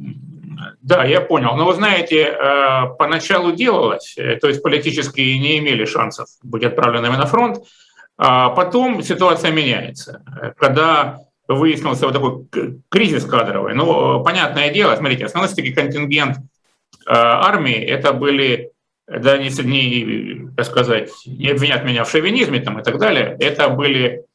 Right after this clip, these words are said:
э, славяне, э, плюс евреи. Да? Ну, в-, евреи не очень многочисленный народ, и, так сказать, вот, э, основная масса это все-таки,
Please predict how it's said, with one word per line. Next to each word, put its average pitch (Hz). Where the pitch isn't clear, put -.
э, -
славяне, 254
э, 127
плюс 165
евреи. 135
Да? 165
Ну, 147
в-, -
евреи 127
не 131
очень 120
многочисленный 143
народ, 220
и, 127
так 113
сказать, -
вот, 110
э, -
основная 127
масса 226
это -
все-таки, -